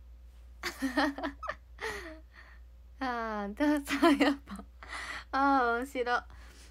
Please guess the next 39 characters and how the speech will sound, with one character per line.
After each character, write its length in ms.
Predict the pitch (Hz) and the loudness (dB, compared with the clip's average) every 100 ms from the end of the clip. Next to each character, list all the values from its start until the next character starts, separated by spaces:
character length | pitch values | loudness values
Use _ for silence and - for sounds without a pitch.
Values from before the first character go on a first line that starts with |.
| - - | -20 -14
<laughs> 460 | - - - - 170 | -8 -6 -6 -8 -4
や 80 | 277 | -4
っ 60 | 277 | 2
ぱ、 520 | 247 254 254 214 - - | 6 8 10 8 4 -4
あ 100 | 254 | -4
ん 80 | 262 | 0
ま 120 | 277 | 0
り 80 | 277 | -2
か、 240 | - 269 - | -4 -6 -4
な 160 | 247 | -8
ん 60 | 240 | -8
て 80 | 202 | -8
い 20 | |
う 40 | |
の？ 100 | 190 - - - - - - - - - - - | -8 -10 -18 -20 -20 -20 -20 -20 -20 -20 -20 -18
な 60 | 214 | -16
ん 20 | |
て 100 | - | -12
い 20 | |
う 40 | 196 | -12
の？ 100 | - - - | -12 -18 -12
自 120 | 220 | -4
撮 120 | 240 | 0
り 80 | 359 | 0
す 120 | 381 | 0
る 100 | 381 370 | -4 -4
時 220 | 381 247 | -8 -10
っ 20 | |
て 180 | - 202 | -10 -12
さ、 380 | - 202 190 - | -2 2 2 0
ア 60 | 240 | -4
プ 140 | 220 | -4
リ 80 | 190 | -4
で 80 | 185 | -4
や 80 | |
る 80 | 180 | -6
じ 80 | 185 | -2
ゃ 80 | |
ん？ 80 | 254 | -2